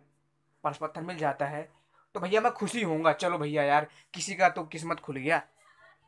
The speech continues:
ठीक है दोस्तों, तो यार आप समझो इस बात को,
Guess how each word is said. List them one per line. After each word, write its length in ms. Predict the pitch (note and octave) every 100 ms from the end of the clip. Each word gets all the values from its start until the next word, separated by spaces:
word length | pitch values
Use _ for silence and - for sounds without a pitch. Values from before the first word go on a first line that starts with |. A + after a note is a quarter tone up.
| _ _ _ _ _ -
ठीक 140 | A3+
है 60 | A3+
दोस्तों, 340 | D3+ - B2+ - _ _ _ _ _ _ _ _
तो 60 | C4
यार 360 | G3+ G3+ B3+ - _ _ _ _ _ _ - -
आप 180 | G#3 A3+ - -
समझो 280 | D#3+ D#3+ A3+
इस 100 | C#3+
बात 260 | A2+ A2
को, 180 | - A#2